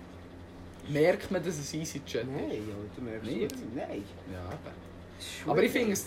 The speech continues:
Speaker 1: aber das ist dann auch wieder etwas, wo ich nicht weiss, ob man das unterstützen, dass ein Flug auf Mallorca zwanzig Stutz kostet.
Speaker 2: Also EasyJet baut, ähm, ihre,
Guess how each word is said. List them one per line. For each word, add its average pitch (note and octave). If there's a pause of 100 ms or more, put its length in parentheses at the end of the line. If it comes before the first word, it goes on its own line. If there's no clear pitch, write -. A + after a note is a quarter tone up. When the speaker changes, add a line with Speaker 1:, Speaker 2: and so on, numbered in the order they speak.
Speaker 1:
aber F3
das A#3+
ist A#3+
dann A#3+
auch A3+
wieder A#3
etwas, B2
wo D3+
ich F3
nicht G3+
weiss, F#3
ob D#3
man D3+
das F3+
unterstützen, E3+ (280)
dass E3+
ein D#3+
Flug F#3
auf E3
Mallorca D3+
zwanzig C#3
Stutz -
kostet. C#3+
Speaker 2:
Also G#3
EasyJet G3
baut, D3+ (140)
ähm, C3 (840)
ihre, E3